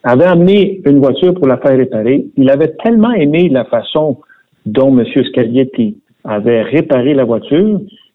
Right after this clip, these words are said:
qu'il lui a référé un paquet de clients. Et c'est comme ça que monsieur Scaglietti, par, peu à peu, a pu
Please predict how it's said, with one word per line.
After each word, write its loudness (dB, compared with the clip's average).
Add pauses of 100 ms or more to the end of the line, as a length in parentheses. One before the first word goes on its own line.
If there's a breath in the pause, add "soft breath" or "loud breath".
qu'il 2
lui 4
a 4
référé 2
un 2
paquet -2
de -12
clients. 0
Et 2
c'est 0
comme -2
ça -4 (120)
que 0
monsieur -2
Scaglietti, -2 (100)
par, 0 (100)
peu 2
à 2
peu, 0 (500 loud breath)
a 2
pu 2